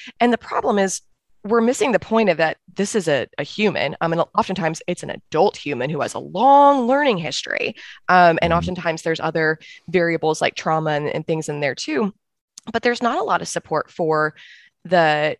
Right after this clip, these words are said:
Speaker 1: the caregiver or the staff member, the direct care staff. And so they do the bare minimum to keep everybody alive. Um,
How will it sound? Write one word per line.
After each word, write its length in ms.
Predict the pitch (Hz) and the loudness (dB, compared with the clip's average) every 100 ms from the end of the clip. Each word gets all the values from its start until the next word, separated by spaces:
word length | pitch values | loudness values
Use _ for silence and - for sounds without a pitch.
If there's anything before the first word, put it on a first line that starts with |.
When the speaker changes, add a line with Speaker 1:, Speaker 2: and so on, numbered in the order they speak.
| - | -8
Speaker 1:
the 140 | 170 | -2
caregiver 680 | 170 180 160 160 151 135 135 - | -2 0 -2 -2 -4 -4 -4 -2
or 360 | 156 151 147 143 | 0 0 -2 -4
the 80 | |
staff 360 | 160 - 165 - | -6 -2 -2 0
member, 220 | 156 156 | -4 -4
the 80 | 151 | -4
direct 260 | 160 147 - | -2 -4 -6
care 220 | 165 156 | -8 -6
staff. 320 | - 143 147 - - - | -2 -4 -4 -10 -20 -6
And 160 | - 196 | -2 -2
so 420 | - 208 208 202 - | 0 0 2 0 -2
they 180 | 180 | -4
do 380 | 175 175 185 185 190 | -2 0 -2 -2 -4
the 100 | 180 | -2
bare 240 | 165 170 | 0 0
minimum 400 | 180 170 190 202 | 0 0 2 0
to 100 | 233 | -2
keep 260 | - 190 - - | -6 -8 -6 -4
everybody 520 | 156 170 170 175 180 | -4 -2 -4 -2 -2
alive. 460 | 143 156 165 - - - - _ _ _ - | -4 -4 -4 -6 -8 -10 -20 _ _ _ -6
Um, 460 | 165 156 151 151 | -4 -2 -4 -8